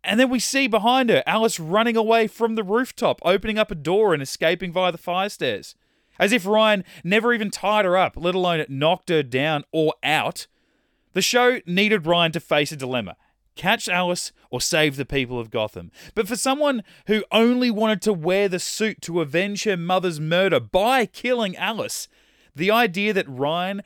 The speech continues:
wouldn't have adequately secured her is ludicrous.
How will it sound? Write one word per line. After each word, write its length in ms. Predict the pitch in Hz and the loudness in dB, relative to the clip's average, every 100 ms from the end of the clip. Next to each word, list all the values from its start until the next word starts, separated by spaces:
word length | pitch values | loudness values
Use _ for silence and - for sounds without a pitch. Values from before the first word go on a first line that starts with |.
| _ - | _ -12
wouldn't 420 | 113 170 190 180 | -2 0 0 -6
have 160 | 160 - | -6 -4
adequately 680 | 127 151 - 190 156 180 190 | -2 -2 -2 -4 -2 -4 -4
secured 600 | - - - - 151 165 | -6 -8 -10 -6 -2 -2
her 260 | 160 180 214 _ _ - | 0 -2 -2 _ _ -6
is 240 | 196 160 | -6 -6
ludicrous. 880 | 180 190 202 220 220 - - - | -8 -4 -2 -2 -6 -6 -8 -10